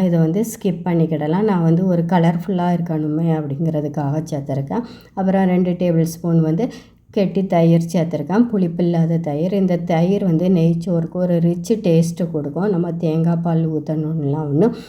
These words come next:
அவசியம் கிடையாது. கல்யாண வீட்டுல கூட இந்த மாதிரி தான் பண்ணுவாங்க, இந்த நெய்ச்சோறு பண்ணும்போது.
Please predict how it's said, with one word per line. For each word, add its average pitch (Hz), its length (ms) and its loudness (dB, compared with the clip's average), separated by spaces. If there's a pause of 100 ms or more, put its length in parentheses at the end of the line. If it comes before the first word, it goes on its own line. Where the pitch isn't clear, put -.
(180)
அவசியம் 175 520 0
கிடையாது. 151 560 -2 (460)
கல்யாண 196 460 4
வீட்டுல 170 480 2
கூட 165 380 0
இந்த 180 340 2
மாதிரி 156 520 2
தான் 180 240 -2
பண்ணுவாங்க, 151 680 -2
இந்த 180 200 4
நெய்ச்சோறு 160 560 0
பண்ணும்போது. 147 600 0